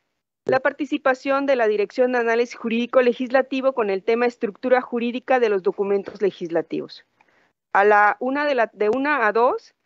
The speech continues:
la participación de la Dirección de Control de Proceso Legislativo con el tema de la iniciativa al decreto, la importancia del proceso legislativo.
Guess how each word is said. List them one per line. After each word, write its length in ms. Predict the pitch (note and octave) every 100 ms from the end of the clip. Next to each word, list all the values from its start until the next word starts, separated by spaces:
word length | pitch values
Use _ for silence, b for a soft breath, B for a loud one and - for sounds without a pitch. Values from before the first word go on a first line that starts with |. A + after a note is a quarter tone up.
| _ -
la 140 | B3+
participación 680 | C#4 C4 C4+ C#4 A#3+ A#3+ C#4+
de 80 | D4+
la 100 | C4
Dirección 400 | A#3+ A3 C4+ C4+
de 60 |
Control 340 | C4+ A3+ A#3+ B3
de 80 | B3
Proceso 380 | G#3+ B3 A#3+
Legislativo 640 | B3 G#3 G3 G3+ - C#4 C#4
con 200 | A#3 G#3
el 80 |
tema 260 | G3 B3 C#4
de 120 | B3
la 60 | G#3+
iniciativa 640 | G#3 G#3 A3+ G3+ B3 B3+
al 80 | C4
decreto, 580 | A3 A3 A3 - C#4+ D#4+ b b b
la 100 | A#3+
importancia 580 | C4+ C#4+ C#4+ C4 - C4+
del 140 | C4
proceso 420 | A#3+ F#3 G#3+ G3+ G#3
legislativo. 640 | F#3 - E3+ D#3+ D#3+ D#3